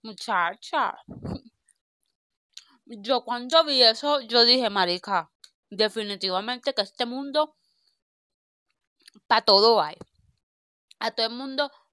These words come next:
a nadie, casi nadie le va a gustar, a, a, al otro no le va a gustar, a otro sí le va, o sea, por todo ponen problemas. O sea, este mundo por todo es problemático, muchacha.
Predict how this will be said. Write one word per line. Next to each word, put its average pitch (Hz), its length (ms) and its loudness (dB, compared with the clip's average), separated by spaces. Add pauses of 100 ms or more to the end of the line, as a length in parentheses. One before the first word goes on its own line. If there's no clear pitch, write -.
(180)
a 240 120 4
nadie, 262 340 0
casi 262 260 0
nadie 269 220 -2
le 285 100 2
va 247 80 8
a 233 40 6
gustar, 262 360 4 (260)
a, 240 260 0
a, 226 340 4 (260)
al 226 140 6
otro 233 180 0
no 262 140 -2
le 269 80 2
va 262 80 6
a 254 40 6
gustar, 247 320 4
a 359 80 4
otro 254 200 -8
sí 285 80 -14
le 262 140 -8
va, 254 120 -10
o 233 60 -10
sea, 247 160 0
por 202 180 4
todo 269 240 2
ponen 214 240 -6
problemas. 190 460 -12
O - 20 -20
sea, 190 200 -18
este 254 260 -16
mundo 285 320 -12
por 190 160 -12
todo 269 200 -4
es 285 40 -18
problemático, 175 720 -18
muchacha. - 460 -20